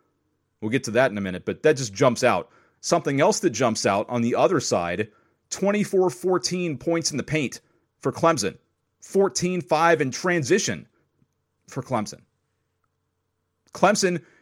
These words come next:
had eleven dimes on twenty-two makes, Miami six assists on twenty-four made shots. Clemson shot twenty-two of forty-seven on the day, forty-seven percent,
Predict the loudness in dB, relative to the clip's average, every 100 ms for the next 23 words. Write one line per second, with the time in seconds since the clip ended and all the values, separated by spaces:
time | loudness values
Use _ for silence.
0 | _ 2 4 6 4 6 4 4 4 2
1 | 0 -2 -2 -2 -2 -4 0 0 0 -4
2 | _ _ _ -2 2 4 2 2 -2 -6
3 | _ -4 0 2 2 0 -2 -4 -4 -2
4 | -2 -2 -2 -4 -6 _ _ _ _ _
5 | _ _ -8 -6 -6 -4 -2 -2 -2 -2
6 | -2 -4 -6 -4 -4 -4 -6 -10 _ _
7 | _ -2 2 2 0 -2 2 4 2 -4
8 | _ _ _ -2 -2 0 0 0 0 0
9 | 2 2 2 2 2 0 2 0 0 0
10 | 0 2 2 2 2 -4 -2 -2 -2